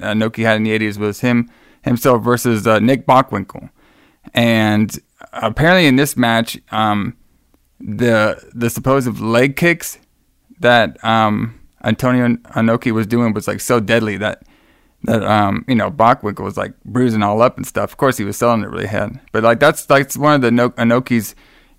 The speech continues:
uh, biggest traits was having that strong, um, kick style, s-, very strong. So, like, a lot, a,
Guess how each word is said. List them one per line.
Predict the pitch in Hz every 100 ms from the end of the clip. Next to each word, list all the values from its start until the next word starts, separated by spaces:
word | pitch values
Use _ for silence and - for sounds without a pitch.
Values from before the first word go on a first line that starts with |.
| _ - -
uh, | 113
biggest | 110 135 123 -
traits | 143 147 -
was | 101
having | 117 117 110
that | 110 107
strong, | 101 - 117 113 110 110 - -
um, | 107 101 98
kick | - 143 -
style, | - 123 123 120
s-, | -
very | 135 185
strong. | 165 - 147
So, | 139 135
like, | 139
a | 156
lot, | 160 180 185
a, | 151